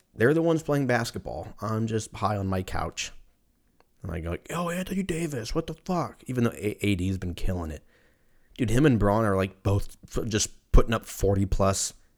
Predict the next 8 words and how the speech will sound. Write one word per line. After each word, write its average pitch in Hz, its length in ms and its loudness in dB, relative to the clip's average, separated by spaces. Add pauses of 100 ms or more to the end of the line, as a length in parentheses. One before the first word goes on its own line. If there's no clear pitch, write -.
(420)
back-to-back-to-back-to-back-to-back 87 1700 0
games. 92 420 -2 (3250)
That's 101 180 -6
how 107 60 0
you 104 80 0
get 95 160 -2
hurt, 90 240 -4
though. 107 240 -10